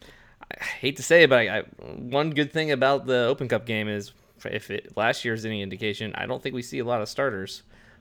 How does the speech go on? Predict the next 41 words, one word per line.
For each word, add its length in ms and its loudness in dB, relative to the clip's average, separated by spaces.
play 140 0
that 220 -2
game. 280 -4
Uh, 340 0
so 260 -2
it 60 -2
might 200 -4
be 80 -2
a 80 0
time 320 -6
for 440 -4
our, 360 -4
you 100 -6
know, 180 -8
our 100 -2
bench 320 -2
players 300 -2
to 100 -6
get 180 -6
some 180 -6
minutes, 540 -8
because 480 -4
I 140 -6
got 140 2
a 40 -4
feeling 400 -4
Lily's 480 -4
not 280 -4
gonna 60 -8
take 200 -8
that 200 -2
chance, 360 -4
and 100 -8
he's 160 -12
gonna 220 -6
rest 360 -6
most 220 -4
of 60 -14
the 40 -16
players 360 -4
that, 200 -4